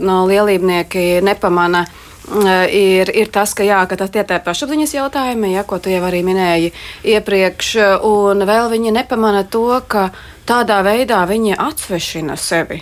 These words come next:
jo parasti tu jau esi pamanījis, ka sarunā, tā kā tu sāc lielīties un tu pasaki kaut ko par sevi, tad visi apkārt apklust.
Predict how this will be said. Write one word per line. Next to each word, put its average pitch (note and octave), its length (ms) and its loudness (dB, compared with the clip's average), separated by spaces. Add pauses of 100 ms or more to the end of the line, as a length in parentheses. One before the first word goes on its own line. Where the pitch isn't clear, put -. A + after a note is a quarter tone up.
(100)
jo F3+ 300 -4
parasti F#3+ 420 -2
tu F#3+ 120 -4
jau F#3 140 2
esi F#3 160 -2
pamanījis, F#3 500 0
ka F3 100 -6
sarunā, F#3 420 -2
tā F3+ 120 -6
kā E3+ 140 -6
tu D#3+ 80 -10
sāc E3 260 -4
lielīties F#3+ 580 -2 (540)
un F3+ 100 -4
tu F3+ 100 -4
pasaki F#3 360 -2
kaut F3 180 0
ko F#3 100 0
par F3 180 -2
sevi, F3 280 0
tad F3 240 -6 (120)
visi F#3+ 260 0
apkārt F#3 320 -2
apklust. - 500 -8